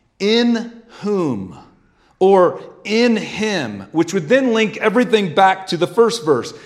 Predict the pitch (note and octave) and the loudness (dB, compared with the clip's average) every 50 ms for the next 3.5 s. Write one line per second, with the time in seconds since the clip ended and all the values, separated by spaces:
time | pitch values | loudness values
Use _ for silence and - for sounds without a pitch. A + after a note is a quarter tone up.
0 | - - _ - F3 F3+ F#3 - A3 A3+ A3+ G3 C#3+ D#3 - - - G#3 A3+ B3 | -20 -16 _ -2 -2 -2 0 0 0 0 0 -2 -2 -4 -12 -12 -8 -6 -2 -2
1 | B3+ C4 B3+ B3+ B3+ A#3+ - - - - _ - - - A#3+ A3+ F#3 D3 B2+ C#3 | 0 0 0 -2 -2 -4 -8 -14 -20 -20 _ -16 -10 -6 -4 -4 -2 -2 -2 -4
2 | D3+ C3+ - - - G#3+ A#3 B3 B3+ B3+ A#3+ - - - - - A#3+ G#3 G#3 G3+ | -6 -8 -12 -6 -2 0 2 2 2 0 0 -4 -6 -4 0 0 2 2 2 0
3 | F3 B2 A#2 A#2+ C3 D3+ F3 E3 - - | -2 -2 -4 -4 -6 -6 -8 -10 -14 -20